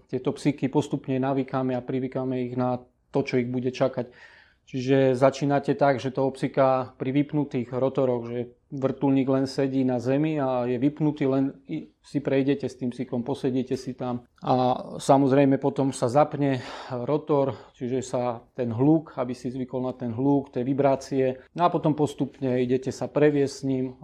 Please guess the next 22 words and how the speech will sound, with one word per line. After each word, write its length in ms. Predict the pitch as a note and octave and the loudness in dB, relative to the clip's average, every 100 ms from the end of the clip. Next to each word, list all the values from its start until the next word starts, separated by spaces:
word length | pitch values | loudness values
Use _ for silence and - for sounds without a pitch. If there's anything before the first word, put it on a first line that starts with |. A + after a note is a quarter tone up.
| C#3+ C#3 | -16 -8
potom 400 | C#3+ C3 C#3 C#3 | -8 -4 -4 0
a 80 | C3 | 2
už 360 | D#3+ E3+ - | 2 2 -4
tie 240 | D3+ C#3+ C#3 - | -2 -2 -2 -4
konečné 640 | D3+ D3+ D3 D3 C3+ C3 | 0 0 0 -2 -4 -2
také, 240 | B2+ B2 C3 | -4 -2 -2
alebo 480 | A#2+ A#2 A#2+ B2 B2 | -2 -4 -6 -6 -6
dá 160 | A#2+ | -8
sa 80 | C3+ | -6
povedať 320 | C3 B2 A#2+ | -2 -2 -2
to 240 | B2 B2 B2 | -4 -4 0
zložitejšie 640 | C#3 B2+ C3 C3+ B2+ C3+ | 2 2 0 -2 -2 0
už 140 | C3 B2 | -2 -2
je, 140 | C3 | -4
keď 160 | B2+ B2 | -4 -6
idete 300 | B2+ B2 A#2+ | -6 -4 -4
do 440 | B2+ B2+ B2 D3+ C3+ | -2 -2 -4 -6 -10
vzduchu, 480 | A#2 B2+ - B2 B2 | -4 -2 -2 -2 -2
hej, 100 | C3 | -4
čiže 240 | C3 B2 B2 | -4 -4 -2
vás 200 | B2 - | -2 -2
spúšťajú 480 | C3 A2+ C3+ B2+ | -8 -4 -2 0